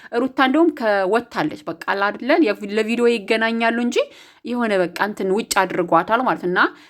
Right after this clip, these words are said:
ሄርሜላና፣ እ፣ ሙቀጫ ይወዳል አበጋዝ ማለት ነው። ሙቀጫ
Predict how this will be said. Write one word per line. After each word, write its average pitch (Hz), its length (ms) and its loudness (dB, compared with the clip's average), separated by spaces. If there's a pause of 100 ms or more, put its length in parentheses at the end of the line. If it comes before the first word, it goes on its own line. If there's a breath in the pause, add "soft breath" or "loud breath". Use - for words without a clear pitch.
(160 loud breath)
ሄርሜላና፣ 208 680 0 (200)
እ፣ 190 180 -4
ሙቀጫ 220 440 -8
ይወዳል 175 420 0
አበጋዝ 180 420 2
ማለት 294 240 0
ነው። 185 100 -4
ሙቀጫ - 340 -10